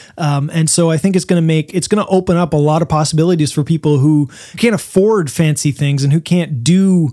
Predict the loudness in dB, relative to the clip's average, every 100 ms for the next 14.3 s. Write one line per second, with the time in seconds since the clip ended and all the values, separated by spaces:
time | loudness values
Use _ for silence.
0 | -2 -2 -2 -2 -4 0 -2 0 0 2
1 | 0 -2 -6 -4 -2 -2 -2 0 2 2
2 | 0 -2 -2 -4 0 0 0 -2 0 0
3 | 0 0 -2 0 -2 -2 -8 -6 -4 0
4 | 0 0 0 0 -2 -2 -2 0 0 2
5 | 0 -2 -2 -2 -2 -2 0 0 -2 -6
6 | -4 0 0 0 0 -4 -12 -20 -6 0
7 | 0 0 -6 -18 -20 -4 -4 0 -2 -2
8 | -2 0 -2 -2 -4 -8 -6 -4 -2 -4
9 | -6 -2 0 0 -4 -16 -20 -18 -2 0
10 | 2 2 2 2 0 0 0 -2 -2 -4
11 | -4 -2 -2 -2 _ -4 -2 0 0 0
12 | 0 0 2 0 0 -2 0 0 0 0
13 | -2 -2 -2 0 0 -2 -2 -2 -2 -4
14 | -4 -4 -6